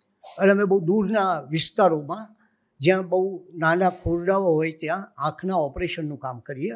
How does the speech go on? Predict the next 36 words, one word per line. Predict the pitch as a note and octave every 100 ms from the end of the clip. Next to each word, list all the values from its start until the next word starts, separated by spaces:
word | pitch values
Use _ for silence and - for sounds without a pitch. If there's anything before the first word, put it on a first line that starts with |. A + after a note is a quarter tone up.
| A3+
એ, | E3+ E3+
એમાં | F3 D3+ F3
જેને | D3 D#3+
આંખનો | E3+ C#3 - F3+
પ્રશ્ન | F3+ D3+ - F#3
વધારે | D3 A#2+ E3
ગંભીર | F3 C#3 C#3 G#3
હોય, | F3 C3+
એને | C#3+
શહેરમાં | F#3+ - D#3+ E3 C3
લાવીએ. | A2 A2 G2 _ _ _ _ _ _ _ _ _ _ _ _ _
ધીરુબેને | G#3+ B3 A3+ G3+ G#3
વાત | G3+ A3 -
કરી. | G3 F3 - _ _ _ _ _ _
એટલે | F#3+ G3+
મને | F3+ G3
કે, | G#3
"કુમારપાળ, | G#3 F3+ F#3 F3+ F#3
હું | C#3+ D#3+ F#3+ E3 - _ _
પચીસ | F#3 - A3+ -
હજારનું | D3+ E3+ E3 D3
ડોનેશન | C#3+ C#3+ - A2+
આપું | G2+ G#2+
છું." | - _ _ _ _ - _ _ _
એટલે | A3+
આ | B3+ F#3 B3+
એમની | A3+ A#3 C4+
ખૂબી. | - F#3 F#3+ G#3+ C#3 D#3
એ |
તો | D#3+ G#3
હતા | D3+ G3+ F#3+
અતિથિ | - G#3 G#3+
વિશેષ. | G#3 G3+ - F3 - _ _ _ _
કદાચ | F3+ F#3 D3+
મારે | F3 F#3
બધી | F3+ G3